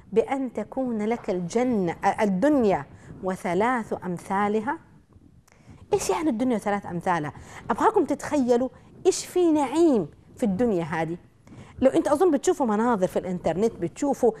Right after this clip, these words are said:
المسابح وبتشوفوا البحار وبتشوفوا القصور وبتشوفوا، فتخيلوا لما يكون ليكم كل نعيم الدنيا ده وثلاث أمثال، ثلاث أضعاف كل نعيم في الدنيا دي.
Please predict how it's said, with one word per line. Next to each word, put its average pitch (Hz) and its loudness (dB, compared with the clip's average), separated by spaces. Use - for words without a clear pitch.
المسابح 190 0
وبتشوفوا 185 -2
البحار 185 2
وبتشوفوا 190 0
القصور 220 4
وبتشوفوا، 294 0
فتخيلوا 403 4
لما 269 2
يكون 311 2
ليكم 302 0
كل 466 6
نعيم 427 4
الدنيا 415 4
ده 427 4
وثلاث 320 0
أمثال، 208 -2
ثلاث 440 4
أضعاف 311 -2
كل 440 6
نعيم 392 2
في - -4
الدنيا 202 0
دي. 196 -8